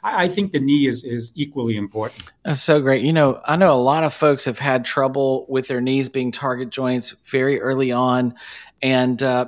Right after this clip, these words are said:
Speaker 2: you know, I do think that that's something that's a huge problem for a lot of folks. But it's something that I do think is also not going away. We have a lot of people that are on treatment today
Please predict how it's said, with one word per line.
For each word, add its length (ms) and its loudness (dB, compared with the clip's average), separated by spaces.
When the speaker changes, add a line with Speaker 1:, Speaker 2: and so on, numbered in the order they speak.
Speaker 2:
you 80 -2
know, 100 2
I 120 -2
do 180 -2
think 240 -2
that 120 -4
that's 200 0
something 260 0
that's 160 0
a 60 0
huge 360 2
problem 220 2
for 140 -2
a 40 2
lot 160 4
of 80 2
folks. 340 2
But 340 4
it's 220 0
something 280 2
that 100 4
I 60 0
do 200 0
think 200 -4
is 100 -2
also 240 2
not 340 2
going 220 2
away. 320 6
We 180 2
have 140 2
a 60 0
lot 200 2
of 60 0
people 220 -4
that 100 0
are 100 2
on 120 0
treatment 400 -2
today 480 0